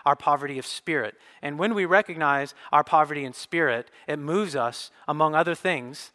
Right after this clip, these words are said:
to hunger and thirst for what is right and good. Why? Because God will fill it. God will satisfy. You see, the role of hunger and thirst in the Bible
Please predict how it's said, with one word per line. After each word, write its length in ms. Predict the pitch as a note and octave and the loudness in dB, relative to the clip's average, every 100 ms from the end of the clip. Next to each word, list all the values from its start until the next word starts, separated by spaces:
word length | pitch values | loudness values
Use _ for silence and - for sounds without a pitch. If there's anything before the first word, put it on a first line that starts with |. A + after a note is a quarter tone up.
| _ _ - | _ _ -10
to 140 | F3 | -8
hunger 520 | C3+ G3 G3+ D3 A2+ A2+ _ _ | -2 -2 -2 -4 -10 -12 _ _
and 180 | D3+ C#3 | -10 -4
thirst 520 | E3 D3 A#2+ - - _ _ | -2 -2 -4 -14 -18 _ _
for 160 | C#3+ | -8
what 160 | B2+ B2 | -6 -8
is 160 | A2 | -8
right 260 | A2 G#2 G#2+ _ | -10 -10 -12 _
and 180 | A#2 G#2 | -20 -20
good. 240 | A2+ - _ _ _ _ _ _ | -20 -20 _ _ _ _ _ _
Why? 460 | A#2 A#2+ A#2+ E3+ F3+ _ _ _ _ _ _ | -4 0 0 0 -8 _ _ _ _ _ _
Because 300 | D3+ D3+ B2+ | -6 -6 -6
God 540 | - D#3 D3 A#2+ B2 C3+ | 2 4 6 4 -2 -10
will 120 | C3+ | -12
fill 360 | - - G#3 A#2 | -10 -8 -8 -8
it. 200 | - _ _ _ _ _ _ _ C3 | -16 _ _ _ _ _ _ _ 0
God 340 | D3+ D3 C#3+ | 4 4 2
will 160 | C#3 C#3 | -6 -6
satisfy. 640 | D#3 C#3+ C#3 - G#2+ A2+ _ _ _ _ _ _ _ _ _ _ _ - | -2 -2 -4 -14 -18 -18 _ _ _ _ _ _ _ _ _ _ _ -8
You 60 | |
see, 100 | E3 | -2
the 100 | F#3 | 0
role 240 | E3+ F3+ F#3+ | 4 6 6
of 180 | E3+ - _ _ | 2 -4 _ _
hunger 640 | - F#3 F#3+ F3 D#3+ C#3+ - | -4 0 0 0 -2 -2 -6
and 200 | D3 C#3+ | -10 -10
thirst 400 | - G3 F3+ - D#3 | 2 2 2 -4 -10
in 100 | C#3+ | -4
the 80 | |
Bible 500 | C3+ D#3 F3 C#3+ B2+ | 2 2 2 0 -4